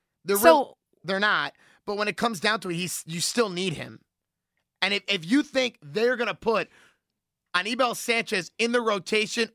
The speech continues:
Speaker 1: over David Price, you're just delusional.
Speaker 2: Okay. Well, we'll see, won't we?
Speaker 1: Uh, yeah, and t-, y-, y-, y-, you never know because the Tigers manager is an absolute joke.
Speaker 2: I don't think he's a joke,
Speaker 1: I think
Speaker 2: but
Speaker 1: he's a joke this year, but it, I don't care that he's a joke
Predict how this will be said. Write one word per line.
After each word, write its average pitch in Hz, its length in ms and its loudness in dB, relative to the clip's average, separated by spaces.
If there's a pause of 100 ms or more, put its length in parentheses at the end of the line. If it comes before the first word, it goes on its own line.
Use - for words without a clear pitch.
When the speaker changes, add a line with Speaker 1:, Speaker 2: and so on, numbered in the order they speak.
Speaker 1:
over 196 480 0 (320)
David 202 400 0
Price, 202 380 -2
you're 139 160 -12
just 135 180 -14
delusional. 123 560 -12 (240)
Speaker 2:
Okay. 277 240 -2 (140)
Well, 220 260 2
we'll 226 180 0
see, - 280 -6
won't 185 200 -6
we? 175 240 -12
Speaker 1:
Uh, 196 160 2
yeah, 175 240 0 (120)
and 196 240 -4 (360)
t-, - 160 -20
y-, 208 200 -12
y-, - 400 -20
y-, 220 160 -6
you 220 120 -2
never 285 240 2
know 240 280 2
because 208 580 -4
the 160 100 -8
Tigers 220 380 -2
manager 190 320 -2
is 165 100 -4
an 165 80 -4
absolute 160 380 -4
joke. 131 540 -6 (240)
Speaker 2:
I 214 120 -2
don't 196 160 -6
think 170 140 -12
he's 165 160 -12
a 165 60 -18
joke, 170 320 -10
Speaker 1:
I 190 60 0
think 208 80 -2
Speaker 2:
but - 40 -2
Speaker 1:
he's 170 140 -4
a 196 40 -2
joke 214 260 0
this 185 140 -6
year, 190 140 2
but 277 340 2 (440)
it, 202 100 -14 (480)
I 220 100 2
don't 196 220 -4
care 185 300 0
that 254 100 2
he's 262 140 -2
a 254 40 0
joke - 380 2